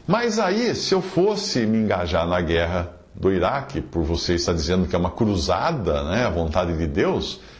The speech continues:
eu estaria desobedecendo a autoridade que está acima de mim, o que também não estaria correto.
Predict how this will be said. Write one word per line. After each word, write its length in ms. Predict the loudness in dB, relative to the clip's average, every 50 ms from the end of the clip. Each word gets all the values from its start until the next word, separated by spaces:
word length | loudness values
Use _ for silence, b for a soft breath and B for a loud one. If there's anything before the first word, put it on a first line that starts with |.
| B B -2
eu 100 | 0 0
estaria 380 | 0 0 0 0 2 2 2
desobedecendo 680 | 0 0 0 0 2 2 2 2 2 0 0 -2 0 0
a 60 | 0
autoridade 540 | 0 2 0 0 2 2 2 0 0 0 -2
que 80 | -4
está 180 | -4 -2 0 -2
acima 340 | -2 0 -2 -2 0 0 0
de 100 | 0 0
mim, 260 | 0 0 0 0 0
o 60 | -2
que 120 | -2 -4 -4
também 300 | -2 0 0 2 2 2
não 80 | 2
estaria 340 | 0 0 0 0 0 0 0
correto. 500 | 0 0 0 0 2 0 0 -2 -4 -12